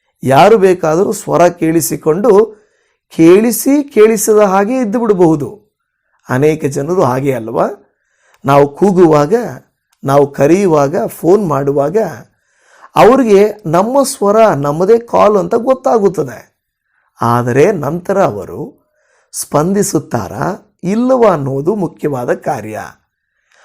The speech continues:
ಅವರು ನಮ್ಮ ಸ್ವರವನ್ನು ಕೇಳಿಸಿಕೊಂಡು ನಿಂತುಕೊಳ್ಳಬೇಕು, ಕಾಯಬೇಕು, ಅವರು ನಮ್ಮನ್ನು ಮರುಪ್ರೀತಿಸಬೇಕು, ಸಹಾಯ ಮಾಡುವಂತಿರಬೇಕು.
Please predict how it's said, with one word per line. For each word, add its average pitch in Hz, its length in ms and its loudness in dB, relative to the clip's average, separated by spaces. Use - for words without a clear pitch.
ಅವರು 233 380 2
ನಮ್ಮ 208 220 -2
ಸ್ವರವನ್ನು 196 720 -2
ಕೇಳಿಸಿಕೊಂಡು 180 840 -2
ನಿಂತುಕೊಳ್ಳಬೇಕು, 160 1300 -2
ಕಾಯಬೇಕು, 196 1160 2
ಅವರು 185 220 6
ನಮ್ಮನ್ನು 208 340 2
ಮರುಪ್ರೀತಿಸಬೇಕು, 202 1500 -2
ಸಹಾಯ 202 520 2
ಮಾಡುವಂತಿರಬೇಕು. 233 1300 -2